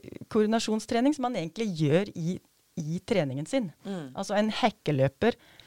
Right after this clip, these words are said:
Speaker 1: må hoppe veldig mye hekk.
Speaker 2: Mm, <laughs> ja.
Speaker 1: <laughs> Og terp-, finterpe det, både i forhold til kraftinnsats og rytmikk,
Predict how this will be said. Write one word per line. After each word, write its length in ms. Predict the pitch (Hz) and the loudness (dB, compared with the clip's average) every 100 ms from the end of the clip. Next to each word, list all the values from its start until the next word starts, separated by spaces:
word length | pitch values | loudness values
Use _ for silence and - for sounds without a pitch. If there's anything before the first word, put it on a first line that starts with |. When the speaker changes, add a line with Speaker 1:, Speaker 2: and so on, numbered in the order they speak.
| - 175 | -6 0
Speaker 1:
må 300 | 170 160 208 | 4 6 4
hoppe 460 | - - _ 170 | 0 -4 _ 2
veldig 280 | 190 156 170 | 2 0 -2
mye 160 | 190 208 | -4 0
hekk. 240 | 277 - 320 | 2 2 4
Speaker 2:
Mm, 400 | 285 214 262 208 - 277 | 4 4 2 4 4 6
<laughs> 220 | 277 180 | 8 6
ja. 80 | 180 - - | 4 -2 -8
Speaker 1:
<laughs> 260 | - - 247 | -6 8 8
Og 140 | 262 - | 8 -2
terp-, 380 | - 254 165 - _ | 2 4 4 -4 _
finterpe 960 | - 254 190 160 131 - 170 160 - 220 | -2 2 4 2 0 0 2 2 2 4
det, 140 | 190 214 | 6 4
både 280 | 196 165 208 | 0 0 -2
i 60 | |
forhold 240 | 208 165 - | 2 2 0
til 120 | 202 | 0
kraftinnsats 1040 | 165 156 - 165 165 - 185 - - - | 2 2 2 0 0 2 0 0 -10 -4
og 320 | 175 170 180 - - - - - | 2 4 2 -4 -18 -18 -20 -4
rytmikk, 800 | - 190 214 - 185 180 - | 0 0 -4 0 2 2 0